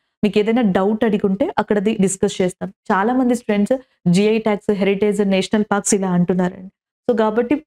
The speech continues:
ఆ, ఈ video తర్వాత next video నుంచి అట్లా ఏదైనా ఒకటి కుదిరితే plan చేసి so దాన్ని కూడా discuss చేయడానికి try చేద్దాం. So ఇక్కడ చూడండి ఈరోజు review. ఒకటి North India Human Bank. So North ఇండియాలో first human డిఎన్ఏ bank అండి.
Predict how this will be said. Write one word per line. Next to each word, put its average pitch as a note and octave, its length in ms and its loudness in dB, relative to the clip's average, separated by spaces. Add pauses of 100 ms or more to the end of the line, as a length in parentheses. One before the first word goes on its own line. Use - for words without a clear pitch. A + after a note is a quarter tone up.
(120)
ఆ, G3+ 140 2 (100)
ఈ B3 180 4
video B3+ 380 2
తర్వాత G3+ 480 0
next G3 320 0
video G#3 280 2
నుంచి G3 380 0
అట్లా A3+ 260 0
ఏదైనా G#3+ 360 2
ఒకటి A3+ 260 -2
కుదిరితే G3 500 -2
plan G3 480 0
చేసి G3 260 -2 (340)
so F3+ 120 2
దాన్ని G3+ 280 0
కూడా A3+ 200 0
discuss G3 500 -2
చేయడానికి F#3+ 340 -2
try F#3+ 220 0
చేద్దాం. - 340 -6 (100)
So G#3+ 100 0
ఇక్కడ G#3 180 0
చూడండి G#3+ 380 0
ఈరోజు G3+ 280 0
review. G3+ 360 -4 (120)
ఒకటి A#3+ 380 0
North A3 380 0
India A#3 340 2
Human A3 540 2
Bank. F#3 340 -2 (180)
So A3+ 160 0
North G#3 340 0
ఇండియాలో A#3 280 2
first A3+ 500 -2
human A#3+ 500 2 (400)
డిఎన్ఏ A#3 460 2
bank F#3+ 400 0
అండి. G3+ 280 0